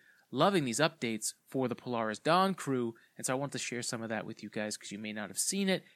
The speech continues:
and if you did, I would love to know what you think about it, what, what you're looking forward to, and, like, what your favorite part of these private, uh, all-civilian missions are. It seems like these astronauts are almost in a,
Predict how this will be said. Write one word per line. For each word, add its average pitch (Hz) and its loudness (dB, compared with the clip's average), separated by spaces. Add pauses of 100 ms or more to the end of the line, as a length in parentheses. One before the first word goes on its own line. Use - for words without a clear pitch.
and 139 -6
if 117 -6
you 143 -4
did, 175 4
I 165 8
would 147 4
love 143 0
to 127 -6
know 127 -2
what 117 -2
you 107 -6
think 147 0
about 123 2
it, 120 -2 (220)
what, 135 -2 (160)
what 143 -2
you're 131 -2
looking 120 -8
forward 147 0
to, 123 0 (280)
and, 127 0
like, 143 4
what 180 2
your 208 2
favorite 185 0
part 175 -2
of 120 -2
these 117 -2 (140)
private, 135 0 (200)
uh, 113 -2 (140)
all-civilian 123 0
missions 120 -2
are. 60 -8
It - -2
seems 160 4
like 139 4 (560)
these 147 6
astronauts 135 4
are 123 0
almost 170 4
in 131 -4
a, 113 -2